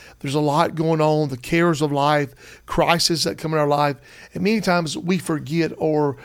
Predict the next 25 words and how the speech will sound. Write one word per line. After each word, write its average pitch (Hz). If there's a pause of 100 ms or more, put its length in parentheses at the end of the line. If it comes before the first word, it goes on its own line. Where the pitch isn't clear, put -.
(160)
we 185
don't 156
remember. 147
So 160
you 175
have 160
resistance, 170 (280)
redemption, 156
then 156
we 151
remember. 151 (440)
And 185
re-, 190 (100)
remember 196
what? 175 (100)
Remember 196
the 226
faithfulness 220
of 180
God. - (400)
Remember 196
that 185
all 180
through 190
Esther, 165